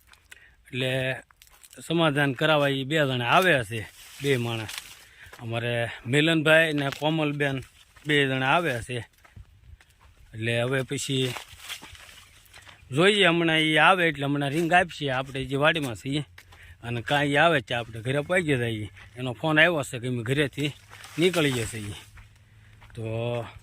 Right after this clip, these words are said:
આપણે ઘર બાજુ હાલતા થાય. આગળનો વીડિયો જોઈને અમારે મારો ખાસ પરમ મિત્ર મારો ભાઈ જેવો ભાઈબંધ છે, ગોવિંદભાઈ સુડાસમા હાલાપરથી. એનો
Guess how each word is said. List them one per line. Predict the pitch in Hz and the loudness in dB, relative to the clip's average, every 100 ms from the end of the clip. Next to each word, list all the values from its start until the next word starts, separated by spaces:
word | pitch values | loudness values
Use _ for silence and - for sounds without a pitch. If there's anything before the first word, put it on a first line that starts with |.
| - - - - - - - - - - - | -20 -20 -20 -20 -20 -20 -20 -20 -20 -20 -16
આપણે | 131 123 123 | -12 -6 -2
ઘર | 117 160 | 2 2
બાજુ | 151 143 135 | 2 0 2
હાલતા | 151 147 143 | 2 2 -4
થાય. | 170 202 160 101 - - _ - - - - - _ - _ _ - | 2 4 2 -2 -12 -20 _ -20 -20 -20 -20 -20 _ -20 _ _ -18
આગળનો | 160 170 165 | -6 -2 0
વીડિયો | 151 165 170 170 160 | 0 0 0 0 0
જોઈને | 170 160 | 0 0
અમારે | 160 156 151 143 - | 2 2 2 0 -4
મારો | 123 151 | -4 -4
ખાસ | 151 - 170 - | -2 2 2 2
પરમ | - 165 | -2 0
મિત્ર | 165 165 - 160 139 - - - - - - - - | 2 0 0 0 0 -2 -14 -18 -20 -20 -20 -20 -8
મારો | 135 127 | -4 -2
ભાઈ | 127 156 147 | 2 2 2
જેવો | 151 143 | 0 0
ભાઈબંધ | 123 160 160 139 120 | 2 2 2 0 0
છે, | 160 175 - - - - | 0 -2 -8 -20 -20 -8
ગોવિંદભાઈ | 135 147 151 147 123 | 0 2 2 2 0
સુડાસમા | 156 160 151 143 143 | -2 4 4 4 2
હાલાપરથી. | 135 156 135 143 120 135 117 - - - - - - - | 4 2 2 -2 -4 -4 -4 -8 -20 -20 -20 -20 -16 -4
એનો | 151 160 | 0 0